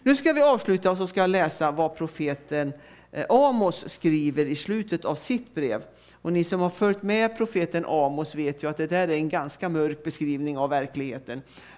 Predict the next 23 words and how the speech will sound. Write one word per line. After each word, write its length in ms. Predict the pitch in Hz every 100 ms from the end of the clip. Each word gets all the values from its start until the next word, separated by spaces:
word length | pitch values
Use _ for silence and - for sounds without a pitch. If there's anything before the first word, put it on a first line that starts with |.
| -
Eh, 160 | 143
vad 180 | 139 151
som 120 | 151
hände 540 | 147 165 139 131 143 147
i 200 | 147 147 - _
landet 580 | - 160 151 147 156 156
Israel, 760 | - 214 170 - 156 156 170 147
alltså 200 | 131 143
de 180 | 143 147
tio 420 | - 196 156 131
stammarna. 680 | 131 175 156 123 120 127 117 - - - - -
Eh, 460 | 139 127 120 101 73 -
men 180 | 180 220
så 140 | 320
säger 320 | 285 247 196
han 140 | 190 190
så 100 | 190
här 240 | 170 160
i 100 | 151
slutet 380 | 156 160 147 143
av 100 | 143
sitt 240 | - 143
brev. 300 | 143 131 82